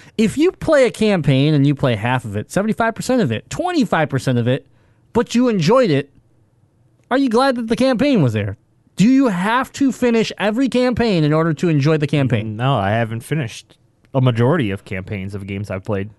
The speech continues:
Speaker 1: So, so for them to look at it and say, "Well, you know, only such a percentage," which, again, they did <laughs> decided not to tell us 'cause I think part of it's bullshit. S-,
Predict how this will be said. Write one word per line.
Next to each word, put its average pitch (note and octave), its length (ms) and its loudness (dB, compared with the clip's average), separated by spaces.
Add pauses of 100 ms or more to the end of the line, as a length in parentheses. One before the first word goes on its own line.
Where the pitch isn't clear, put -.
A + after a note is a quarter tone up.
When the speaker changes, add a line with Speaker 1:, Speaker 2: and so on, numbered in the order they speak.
Speaker 1:
So, F#3+ 440 0 (280)
so F#3 300 2
for G3 180 0
them A3+ 220 0
to A3+ 120 2
look G#3+ 240 0
at G3 120 0
it F#3 80 0
and E3 120 -2
say, E3 140 0
"Well, F3+ 340 2
you E3+ 100 2
know, D3+ 220 2
only F3+ 680 2
such - 400 -4
a E3+ 80 0
percentage," D#3+ 580 0
which, C3+ 220 0
again, C3 300 0
they B2 80 0
did A2+ 220 -4 (420)
<laughs> - 380 -20
decided C#3+ 380 2
not C3 240 0
to D3+ 80 -8
tell C3+ 220 0
us C3 140 0
'cause B2+ 160 -2
I B2 60 2
think A#2 200 -4
part C3+ 180 0
of B2 60 -4
it's G#2+ 100 -6
bullshit. B2 540 -2 (440)
S-, - 220 -16